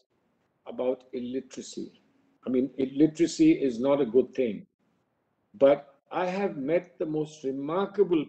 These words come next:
people who, um, are illiterates in a sense, they can't read and write, but whose experience of life, particularly experience of life at the level, at the ground level, is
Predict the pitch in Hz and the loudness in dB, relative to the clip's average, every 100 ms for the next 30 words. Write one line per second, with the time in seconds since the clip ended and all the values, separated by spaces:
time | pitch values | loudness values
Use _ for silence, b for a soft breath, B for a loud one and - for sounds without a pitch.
0 | - 127 - 113 110 _ _ _ _ _ | -6 -8 -8 -14 -14 _ _ _ _ _
1 | _ - 165 165 170 _ _ _ - 131 | _ -2 0 0 -6 _ _ _ -4 -2
2 | 127 127 - - _ - 127 123 123 147 | -2 -4 -12 -20 _ -10 -6 -4 -4 -6
3 | - 120 - 120 107 - 139 131 151 - | -6 -8 -6 -10 -8 0 0 2 -4 -6
4 | 120 - 117 107 127 139 135 113 104 123 | -6 -4 -6 -6 0 0 0 -2 0 2
5 | 117 120 - _ _ _ _ - 143 147 | 2 0 -8 _ _ _ _ 4 6 6
6 | - _ _ 143 165 160 - 131 - - | 0 _ _ 0 2 0 -6 -12 -12 -8
7 | 180 208 220 220 220 - 151 - 127 135 | -2 -2 2 2 2 -4 -4 -4 -4 -2
8 | 151 147 _ _ _ _ _ _ 135 - | -2 -4 _ _ _ _ _ _ -10 -2
9 | 196 202 202 190 170 - - 165 175 170 | -2 4 4 6 2 0 -2 0 0 -4
10 | 160 131 135 143 151 - 110 131 123 120 | -10 -6 -4 -2 -4 -10 -14 -14 -10 -6
11 | 123 151 165 160 - _ _ 120 123 113 | -2 2 4 2 -2 _ _ -6 -6 -4
12 | 147 165 185 151 127 110 110 _ _ _ | -2 2 2 2 0 -2 -12 _ _ _
13 | _ _ 165 165 | _ _ 0 0